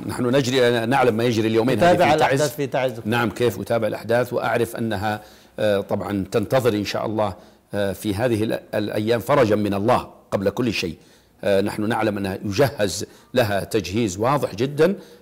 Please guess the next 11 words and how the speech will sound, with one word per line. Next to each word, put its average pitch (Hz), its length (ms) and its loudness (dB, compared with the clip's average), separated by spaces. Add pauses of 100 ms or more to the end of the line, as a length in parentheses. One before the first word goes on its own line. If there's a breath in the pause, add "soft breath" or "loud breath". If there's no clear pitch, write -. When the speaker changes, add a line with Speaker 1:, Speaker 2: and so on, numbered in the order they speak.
Speaker 1:
آه، 113 120 4
أقلق - 440 2
ال-، 95 500 0
ال-، 95 680 -8 (120)
هؤلاء 117 460 -2
الذين 92 500 -2 (420 soft breath)
أساءوا 107 600 0
إلى 95 420 -2
اليمن 101 360 0
وإلى 95 280 -6
أمتنا، 135 580 -2